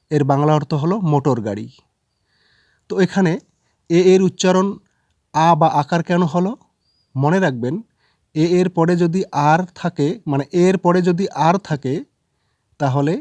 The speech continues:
এ এর উচ্চারণ হবে আ বা আকার। পরের ওয়ার্ডটি হলো এফ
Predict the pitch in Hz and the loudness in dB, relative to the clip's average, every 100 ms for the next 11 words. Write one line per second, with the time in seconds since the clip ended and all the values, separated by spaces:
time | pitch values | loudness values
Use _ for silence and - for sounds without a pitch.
0 | 208 143 143 139 135 147 131 135 151 285 | -2 0 2 0 0 -2 -2 -2 -2 -4
1 | _ _ _ _ _ _ _ - 135 131 | _ _ _ _ _ _ _ -4 0 0
2 | 175 - - 123 151 - 131 - 98 - | -2 -6 -12 -8 -8 -8 -10 -10 -12 -16
3 | - - _ _ _ _ _ _ _ _ | -20 -20 _ _ _ _ _ _ _ _
4 | _ _ _ _ _ _ _ _ _ _ | _ _ _ _ _ _ _ _ _ _
5 | _ _ _ 156 180 208 208 202 196 196 | _ _ _ 0 4 4 2 0 0 2
6 | 202 311 _ _ _ _ - 170 185 | 0 -2 _ _ _ _ -4 -2 -2